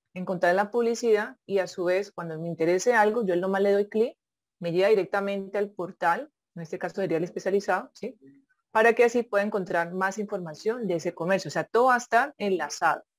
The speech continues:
¿sí? Si lo dejamos por aparte o le vamos a dar tráfico más bien a una red social, a un WhatsApp, estamos cortando, ¿sí? Esa, esos, eh, esas visitas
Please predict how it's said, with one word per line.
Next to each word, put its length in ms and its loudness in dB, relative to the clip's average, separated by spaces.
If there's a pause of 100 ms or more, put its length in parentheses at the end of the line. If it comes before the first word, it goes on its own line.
(140)
¿sí? 280 -6 (220)
Si 140 -4
lo 80 8
dejamos 280 4
por 220 2
aparte 640 0
o 140 -4
le 160 2
vamos 240 -6
a 60 -4
dar 100 -6
tráfico 360 -4
más 160 -4
bien 200 -4
a 60 -6
una 100 -4
red 160 -4
social, 500 0
a 20 -4
un 120 -6
WhatsApp, 320 -2 (240)
estamos 400 -2
cortando, 720 2
¿sí? 260 -6 (300)
Esa, 420 4
esos, 560 2
eh, 480 -2 (160)
esas 220 2
visitas 580 0